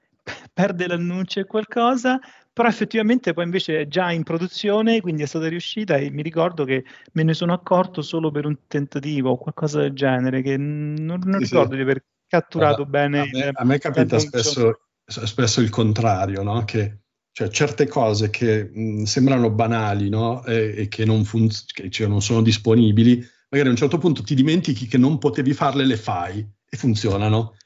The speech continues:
Speaker 2: E allora
Speaker 1: Ecco,
Speaker 2: dici, "Ma
Speaker 1: ecco, ma
Speaker 2: sono io che mi
Speaker 1: anch'io.
Speaker 2: sono sognato che non andava?"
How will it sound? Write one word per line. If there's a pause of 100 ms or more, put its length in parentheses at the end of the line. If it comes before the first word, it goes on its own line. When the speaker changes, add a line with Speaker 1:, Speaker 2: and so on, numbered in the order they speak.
(140)
Speaker 2:
E
allora
Speaker 1:
Ecco,
Speaker 2:
dici,
"Ma
Speaker 1:
ecco,
ma
Speaker 2:
sono
io
che
mi
Speaker 1:
anch'io.
Speaker 2:
sono
sognato
che
non
andava?"